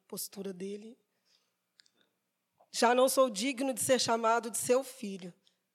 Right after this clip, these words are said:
Trate-me como um de seus trabalhadores." Feio essa postura dele.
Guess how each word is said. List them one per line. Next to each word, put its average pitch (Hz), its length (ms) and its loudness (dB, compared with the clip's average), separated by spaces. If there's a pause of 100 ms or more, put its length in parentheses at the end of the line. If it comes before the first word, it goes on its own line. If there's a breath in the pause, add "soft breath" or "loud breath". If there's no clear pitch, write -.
(220)
Trate-me 262 560 0
como 220 440 -2
um - 20 -2
de 214 160 -10
seus 208 240 -4
trabalhadores." 190 1000 -6
Feio 208 640 -2
essa 190 220 -8
postura - 500 -12
dele. 170 320 -20